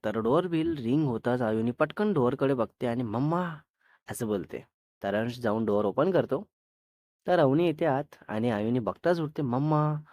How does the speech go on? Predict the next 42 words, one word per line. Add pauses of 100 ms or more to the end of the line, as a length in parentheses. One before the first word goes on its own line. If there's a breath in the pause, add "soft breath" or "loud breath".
(320 loud breath)
असं
बोलून (300)
आणि
मग
अवनी
मस्त
हग (120)
करते,
किसी
करते
आणि
लाडप्यार
करत (140)
बोलू
लागते (560 soft breath)
की,
"अरे
बाप
ले
गं,
माझं
बाळ
आज
किती
वेळ
झोपून
होतं
गं. (960 soft breath)
किती
मिस
केलं
शोनाबार
तू
मम्माला. (580)
हां
बेबी, (280)
बोला,
सांगा
मम्माला." (840 soft breath)
तर
आयुनी
हग